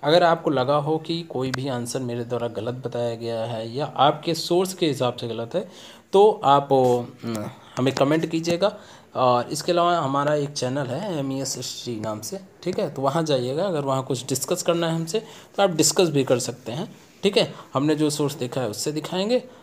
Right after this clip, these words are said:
और आप अपना, अपनी बातें रख सकते हैं। और अगर, अ, क्लेम किया जा सकता है तो बिल्कुल क्लेम। अ, तो आज का था ये वीडियो सेकंड शिफ्ट। आप अपना मैच कीजिए और कितने मार्क्स आए कमेंट ज़रूर कीजिएगा, ताकि एक जनरल आइडिया लग सके किसके कितने मार्क्स आ रहे हैं।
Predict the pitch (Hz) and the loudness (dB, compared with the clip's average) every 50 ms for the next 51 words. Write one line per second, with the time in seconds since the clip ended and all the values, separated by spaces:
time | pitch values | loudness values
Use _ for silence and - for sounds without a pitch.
0 | - - - 139 139 - - 170 180 180 143 127 120 127 123 123 - - 127 123 | -8 -4 -2 -2 0 2 4 4 4 4 2 -2 -4 -2 -2 -2 -2 -4 -4 -4
1 | 139 135 127 135 131 - 147 147 143 147 - 165 160 - - 165 165 190 226 - | -2 0 0 2 2 2 0 0 0 -2 -2 -6 -6 -4 -2 -2 0 0 -2 -4
2 | - - - - - - - - 123 120 120 120 123 123 123 120 123 120 - 123 | -8 -18 -20 -20 -20 -16 -4 2 4 6 6 6 4 0 0 0 0 0 -2 -2
3 | 123 120 110 - - - - - - _ _ _ _ _ - - 147 165 170 160 | -2 -2 -2 -4 -6 -10 -14 -18 -20 _ _ _ _ _ 0 2 4 4 4 4
4 | 160 160 156 143 135 120 - 107 - - 104 104 101 - 104 101 110 120 123 - | 2 2 4 4 2 2 0 -4 -10 -10 -12 -12 -12 -12 -12 -10 -10 -10 -8 -10
5 | 147 147 - 147 175 208 196 - - - - - - - - - - 127 127 127 | -10 -6 -2 -2 -2 -2 -2 -8 -18 -20 -20 -20 -20 -20 -12 -2 2 4 6 6
6 | 123 120 120 113 143 - - - - - - - - - 120 113 113 110 101 107 | 6 6 4 2 -2 -6 -14 -20 -20 -20 -20 -8 -2 2 2 2 2 0 -4 -6
7 | - - - - 143 151 147 147 - 151 151 147 147 143 151 147 139 131 127 139 | -10 -6 0 4 4 4 4 4 0 0 2 2 2 2 2 0 -2 -2 -2 -2
8 | 165 220 254 - - - - 127 139 135 - - 196 196 - - - 135 127 120 | -2 -2 -2 -4 -8 -8 -6 -4 -4 -2 2 0 0 0 -2 -2 2 4 4 4
9 | - - 131 135 135 131 120 117 127 147 147 147 - - 160 160 170 175 208 202 | 4 4 4 2 2 2 4 4 4 4 4 2 0 -2 -2 0 2 2 0 0
10 | - - - - - - - - 151 151 147 151 185 175 202 214 202 180 165 151 | -2 -12 -20 -20 -20 -8 0 4 4 4 6 4 0 2 4 4 6 6 6 6
11 | - - 175 208 - - - 180 190 214 214 185 156 135 131 127 127 123 - - | 4 2 0 0 -2 0 4 6 6 6 6 6 4 4 2 2 2 -2 -2 -4
12 | 120 117 123 131 143 180 185 185 165 151 147 151 170 170 170 160 131 127 127 131 | -6 -2 -2 0 2 2 2 2 0 -2 -2 -2 -2 -2 -2 0 0 2 2 4
13 | 139 139 131 120 110 113 123 120 120 117 - - 113 - - 180 180 - 131 - | 4 4 4 2 2 2 0 0 0 0 -2 -4 -6 -2 -2 -2 -2 -2 -4 -4
14 | - 131 120 - 120 - 127 117 110 113 117 113 - 139 131 131 143 170 196 214 | -4 -4 -6 -6 -6 -6 -4 -2 -2 -2 -2 -2 -2 -2 0 0 2 0 0 -2